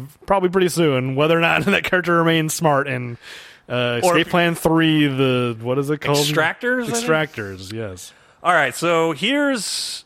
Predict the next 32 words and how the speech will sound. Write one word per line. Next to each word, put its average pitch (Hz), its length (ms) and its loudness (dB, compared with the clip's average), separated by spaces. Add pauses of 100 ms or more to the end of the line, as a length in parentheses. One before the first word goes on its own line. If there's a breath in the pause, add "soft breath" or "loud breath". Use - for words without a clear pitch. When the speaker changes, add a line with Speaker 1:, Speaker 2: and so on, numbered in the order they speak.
(100)
Speaker 2:
uh, 135 320 2
here's 180 260 0
my 190 160 2
first 202 380 -2
question. 110 540 -10 (400 loud breath)
So 165 200 4
the 160 200 4
judge 208 400 0
you're 240 80 -2
referring 196 400 0
to 147 140 0
that 139 100 -2
wanted 151 240 0
the 135 100 0
Auburn, 127 320 0
I 120 60 -2
believe, 175 320 -2
is 131 100 -4
Judge 135 380 0
McQuaid. 117 540 -2 (500 soft breath)
Speaker 1:
Yeah. 90 160 -14 (260)
Speaker 2:
All 135 80 2
right, 120 120 -2
so 151 300 0 (120)
I 185 140 2
have 208 200 0
Judge 233 300 0
McQuaid's 233 500 0
men 139 380 0
called 170 360 0
into 151 300 -2
the 131 320 -10